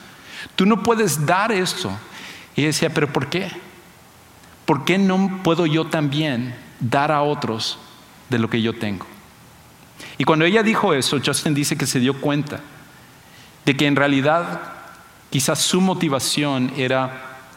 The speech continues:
equivocada, porque él se estaba sintiendo bien en dar, pero él no quería que ella, en su situación, diera también. Y hay algo con respecto a, a eso,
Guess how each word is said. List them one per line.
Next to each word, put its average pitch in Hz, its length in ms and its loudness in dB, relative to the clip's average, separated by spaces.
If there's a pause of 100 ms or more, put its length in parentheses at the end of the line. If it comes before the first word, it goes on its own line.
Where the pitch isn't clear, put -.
(340)
equivocada, 123 760 0 (720)
porque 156 300 4
él 233 80 2
se - 100 0
estaba 160 260 2
sintiendo 135 540 2
bien 139 240 0
en 120 160 4
dar, 147 640 -2 (880)
pero 131 160 0
él 135 100 2
no 139 140 0
quería 131 400 0
que 120 240 0
ella, 117 260 -2
en 110 120 -2
su - 160 0
situación, 110 680 -2 (680)
diera 107 280 2
también. 123 400 -4 (1080)
Y 139 120 4
hay 165 140 2
algo 190 300 2
con 175 160 0
respecto 143 560 0
a, 131 440 -6
a 143 160 2
eso, 165 280 -2